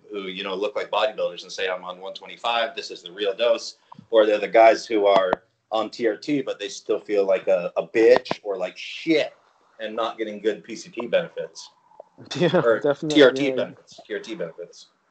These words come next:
Speaker 2: Yeah, I mean, uh, if you, if, if you think, uh, you know, four hundred is, is good, try and add in another C C and see how you feel. <laughs> That's what I would
Speaker 1: Mm-hmm.
Speaker 2: say.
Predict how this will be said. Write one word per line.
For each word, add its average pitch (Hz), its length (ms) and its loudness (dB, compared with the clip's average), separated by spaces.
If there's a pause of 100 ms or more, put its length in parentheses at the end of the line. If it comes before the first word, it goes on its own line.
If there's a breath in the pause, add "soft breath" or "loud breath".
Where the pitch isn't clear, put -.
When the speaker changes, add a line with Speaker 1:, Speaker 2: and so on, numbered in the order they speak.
(120)
Speaker 2:
Yeah, 147 520 0
I 143 160 -8
mean, 156 320 -8
uh, 135 220 -6
if 127 260 -14
you, 151 320 -14
if, 131 140 -20
if 135 220 -18
you 165 160 -12
think, 170 440 -14
uh, 131 320 -8
you 131 160 -12
know, 120 120 -20
four 151 300 -10
hundred 156 360 -12
is, 120 420 -20
is 120 180 -20
good, 139 420 -6 (640 loud breath)
try 185 280 -6
and 175 100 -10
add 165 160 -10
in 170 120 -16
another 151 340 -16
C 156 220 -20
C 156 260 -16
and 127 120 -18
see 135 140 -16
how 139 120 -12
you 117 120 -14
feel. 120 320 -14 (720)
<laughs> - 540 -20
That's 151 180 -12
what 139 140 -10
I 131 80 -6
would 123 80 -8
Speaker 1:
Mm-hmm. 107 180 -8
Speaker 2:
say. 113 120 -18